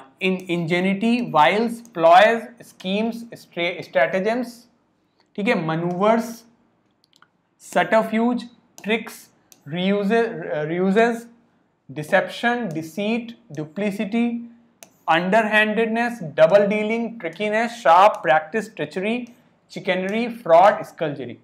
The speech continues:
ठीक है। दो तीन सिनोनिम मैं बता दे रहा हूं जो आप ध्यान रखिए, ट्रिचरी, ठीक है, ट्रिचरी ध्यान रखिए,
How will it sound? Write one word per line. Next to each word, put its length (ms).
ठीक 140
है। 200
दो 120
तीन 200
सिनोनिम 300
मैं 140
बता 220
दे 120
रहा 100
हूं 60
जो 60
आप 220
ध्यान 220
रखिए, 320
ट्रिचरी, 560
ठीक 140
है, 60
ट्रिचरी 500
ध्यान 200
रखिए, 300